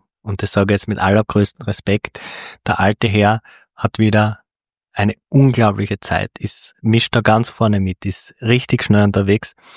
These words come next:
Der hat ein R davor stehen, das heißt, er fährt das Race Across the West, ähm, und dessen Ziel ist in Durango, das ist in Colorado und das ist Time Station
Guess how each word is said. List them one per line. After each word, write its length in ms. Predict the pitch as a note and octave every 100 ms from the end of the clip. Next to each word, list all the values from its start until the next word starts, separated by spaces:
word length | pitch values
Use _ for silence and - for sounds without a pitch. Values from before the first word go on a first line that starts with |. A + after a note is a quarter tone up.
| - - _ _ _ -
Der 100 | G#2
hat 100 | G#2+
ein 100 | G#2
R 180 | G#2 A#2
davor 320 | B2+ - A2+
stehen, 320 | - A2+ A2+ _ -
das 200 | - -
heißt, 240 | G2+ G#2 -
er 80 | -
fährt 220 | - G#2
das 120 | G2 -
Race 280 | G#2 G2
Across 340 | G#2+ - G2 - -
the 140 | F2
West, 440 | F#2+ C#3 - - - _ _ _ _ _ _ _ _ _ -
ähm, 380 | G2 G2 G#2 G#2
und 200 | G#2+ G2 _ _ -
dessen 360 | A2 A#2 - A#2
Ziel 360 | - A2+ A2+ G#2+ - - - _
ist 240 | - G#2 -
in 240 | G#2+ G2+
Durango, 800 | G2 G2 F#2 F#2 A2 B2+ C3+ D3+ _ _ _ _ _ _ _ _ _
das 400 | - G2+ G2 - -
ist 380 | G#2+ G#2 - -
in 320 | G#2+ G#2 G2+ _ -
Colorado 640 | - G2+ F#2 F2+ F#2+ A2+
und 140 | G#2+ G2
das 160 | G2
ist 160 | G2 -
Time 240 | G2 G2
Station 1800 | G2+ - _ - F2+ F2+ - - - - - F#2+ G2 G2 F#2+ F#2+ G2 G#2